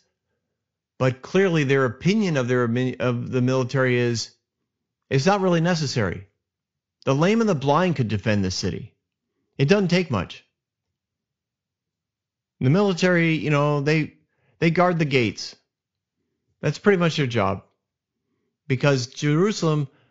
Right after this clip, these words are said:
uh, Zion makes their money off of trade. Because they're an island unto themselves as far as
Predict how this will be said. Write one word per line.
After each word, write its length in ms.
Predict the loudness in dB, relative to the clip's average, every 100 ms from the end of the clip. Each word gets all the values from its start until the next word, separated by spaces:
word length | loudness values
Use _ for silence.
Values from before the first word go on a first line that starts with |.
| _ _ _ _
uh, 200 | -6 -6 -4 -2
Zion 680 | 2 2 2 0 -2 -8 -12
makes 380 | -2 0 0 0
their 140 | 0 0
money 500 | 0 0 -2 -6 _ _ _ _ -4
off 160 | -2 -2
of 80 | -2
trade. 400 | 0 0 -4 -16 _ _ _ _ _ _ _ -8
Because 280 | -2 0
they're 120 | 2 0
an 80 | 0
island 440 | 0 0 0 -2
unto 240 | -2 0 0
themselves 500 | -2 -2 -2 -2 -4
as 120 | -4
far 160 | 0 0
as 200 | -2